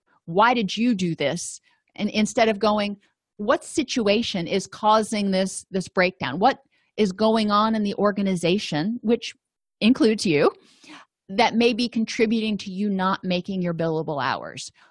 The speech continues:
or such, so, so forth and so on. Authoritarian leadership and staff having no say in what happens. When senior management goes,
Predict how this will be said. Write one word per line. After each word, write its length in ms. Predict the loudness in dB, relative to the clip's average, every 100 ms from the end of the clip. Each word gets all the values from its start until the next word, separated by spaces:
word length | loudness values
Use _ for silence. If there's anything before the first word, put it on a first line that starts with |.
| _ _
or 640 | -2 0 0 0 -4 -6 -14 _ _ -20 -20 _ _ _ _ _ -20 -20
such, 580 | -20 -18 0 0 0 -8
so, 420 | -12 -14 -2 0 0
so 460 | -4 -10 -6 0 0
forth 240 | 0 -2
and 100 | 0
so 200 | 0 0
on. 180 | -2 -8 _ _ _ _ -20 -20 -16 -4
Authoritarian 920 | -4 -2 0 2 2 2 2 4 2 0
leadership 680 | 0 0 0 -2 -2 -6 -20 _ _
and 180 | -2 -2
staff 380 | 0 2 2 2
having 380 | 2 2 2 2
no 220 | 2 2
say 400 | 0 0 2 2 -2
in 160 | -2 -2
what 160 | -2
happens. 500 | -2 -4 -2 -8 -8 -12 -20 _
When 100 | -4
senior 320 | -2 0 4 4
management 500 | 4 2 0 -2 4
goes, 400 | 4 4 0